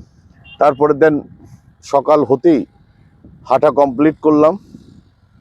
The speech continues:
কমপ্লিট করেই সাটুরিয়াতে চলে আসলাম, চাপলা শ্বশুরবাড়িতে। তো then খাবারের অর্ডার দিলাম সকালবেলা। তো আমার বাবুর্চি বলল যে,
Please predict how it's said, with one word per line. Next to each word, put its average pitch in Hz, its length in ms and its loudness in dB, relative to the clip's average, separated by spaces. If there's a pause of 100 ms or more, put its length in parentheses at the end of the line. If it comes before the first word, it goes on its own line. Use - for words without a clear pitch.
(220)
কমপ্লিট 117 440 -2
করেই 143 340 0 (1700)
সাটুরিয়াতে 143 640 0
চলে 113 260 0
আসলাম, 90 340 -4 (1160)
চাপলা 127 380 0
শ্বশুরবাড়িতে। 113 720 -2 (1200)
তো 143 100 0
then 170 240 2 (1700)
খাবারের 151 360 2
অর্ডার 147 340 2
দিলাম 127 240 -2 (220)
সকালবেলা। 123 580 0 (1300)
তো 113 280 4
আমার 123 300 2
বাবুর্চি 143 420 -2
বলল 139 320 -2
যে, 131 200 -2